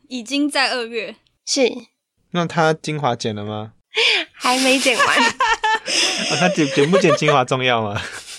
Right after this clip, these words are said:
Speaker 2: 重要。
Speaker 1: 请问那个电话是我们打的吗？
Speaker 3: 那个电话就是如果电话亭的电话吗？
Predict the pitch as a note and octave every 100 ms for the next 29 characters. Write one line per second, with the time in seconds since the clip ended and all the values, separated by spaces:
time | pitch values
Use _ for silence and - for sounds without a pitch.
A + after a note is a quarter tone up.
0 | - - _ - A#4 C#5+ G4+ - D4+ C4+
1 | C4 D4 C4+ B3+ B3+ _ _ _ _ -
2 | D4+ F#4+ A4 G4+ D4+ G4+ E4+ F4+ D#4+ E4+
3 | D4 A3 G3 A3 G#3+ F3 F3+ F3+ F3+ G3
4 | - G#3 A#3 F3 F3 D3+ C#3+ D3 B2 C3
5 | C3+ A#2 A#2+ A#2 A#2 A#2+ A#2+ G#2+ F#2+ G2
6 | G#2 G#2 G2+ F#2+ A#2